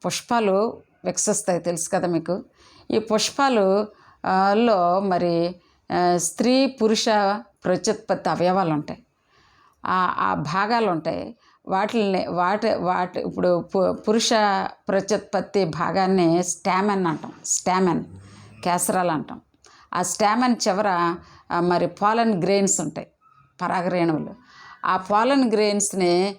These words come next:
స్టిగ్మా మీదకి ఈ, ఇవి ఏంటంటే ఈ, ఈ బటర్‌ఫ్లైస్ ఇవి ఆ తేనెని తాగడానికి ఆ పువ్వు మీద వాలి, వాలినప్పుడు ఈ వీటి కాళ్ళకి,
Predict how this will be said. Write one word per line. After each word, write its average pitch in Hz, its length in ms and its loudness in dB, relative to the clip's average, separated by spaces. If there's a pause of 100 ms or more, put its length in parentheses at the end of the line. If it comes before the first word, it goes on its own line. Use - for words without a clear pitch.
(260)
స్టిగ్మా 233 580 2
మీదకి 240 720 -2 (480)
ఈ, 202 440 2 (140)
ఇవి 208 240 0
ఏంటంటే 214 800 2
ఈ, 185 220 4 (240)
ఈ 196 40 2
బటర్‌ఫ్లైస్ 196 720 0
ఇవి 190 540 2 (280)
ఆ 175 60 -2
తేనెని 208 680 2
తాగడానికి 180 600 -2
ఆ 196 120 0
పువ్వు 175 340 -4
మీద 180 200 0
వాలి, 175 640 0
వాలినప్పుడు 180 680 0 (500)
ఈ 190 180 2
వీటి 185 300 2
కాళ్ళకి, 190 800 -2